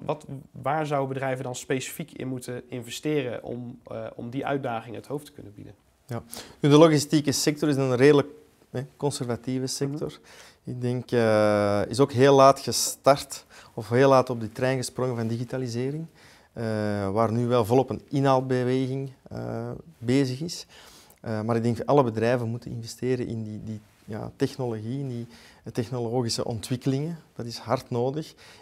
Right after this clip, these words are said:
Speaker 2: Eén, om, hè, die digitalisering te kunnen ondersteunen. Twee, ook om repetitieve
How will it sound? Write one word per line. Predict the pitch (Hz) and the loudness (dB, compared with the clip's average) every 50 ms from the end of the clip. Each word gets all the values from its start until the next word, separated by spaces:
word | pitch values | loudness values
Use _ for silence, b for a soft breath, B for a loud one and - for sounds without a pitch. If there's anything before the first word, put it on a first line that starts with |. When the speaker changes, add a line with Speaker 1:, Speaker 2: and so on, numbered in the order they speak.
| B | B
Speaker 2:
Eén, | - - 139 147 147 131 110 104 - | 0 4 6 6 6 6 4 0 -2
om, | - 123 120 113 110 104 104 104 - | 0 0 0 0 0 -4 -6 -10 -10
hè, | 107 127 156 147 | -10 -10 -10 -8
die | 135 131 | -6 -6
digitalisering | 120 127 120 113 120 113 - 107 110 107 104 110 123 127 120 113 | -4 -4 -4 -4 -4 -6 -6 -8 -6 -6 -4 -4 -4 -4 -4 -6
te | - - | -10 -12
kunnen | - - 123 117 - | -10 -8 -8 -6 -6
ondersteunen. | - 110 107 104 - - - - 120 127 139 156 185 - - _ _ _ _ _ _ _ _ - - - - | -8 -10 -8 -8 -10 -10 -6 -6 -4 -4 -4 -6 -8 -12 -18 _ _ _ _ _ _ _ _ -20 -20 -20 -16
Twee, | - - 143 139 139 143 - | 0 6 8 8 8 8 8
ook | 143 147 151 147 147 | 8 8 8 8 6
om | 143 131 127 117 B B B B B B B | 2 0 0 0 B B B B B B B
repetitieve | - 110 143 143 143 127 - 123 117 117 - 123 127 131 127 110 117 113 113 113 110 107 107 104 104 101 101 98 | 4 4 4 4 4 0 -4 -4 -6 -4 -2 0 2 2 2 2 4 4 4 4 4 4 4 2 2 0 -2 -2